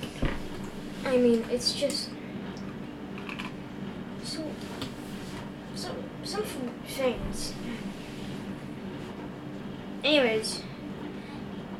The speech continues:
I hope you enjoy my podcast and listen to more of me going on rants about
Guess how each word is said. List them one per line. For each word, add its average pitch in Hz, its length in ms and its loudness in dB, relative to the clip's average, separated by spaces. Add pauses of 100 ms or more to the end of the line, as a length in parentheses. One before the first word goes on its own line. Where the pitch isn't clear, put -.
(300)
I 247 200 8
hope 240 260 4 (360)
you 254 200 2
enjoy 214 840 6 (180)
my - 80 -2
podcast 285 560 8
and 359 100 0
listen 453 260 10
to 466 100 8
more 277 480 6 (1120)
of - 600 4
me 277 240 4
going 262 300 6
on 240 280 8
rants 226 360 4
about 208 280 2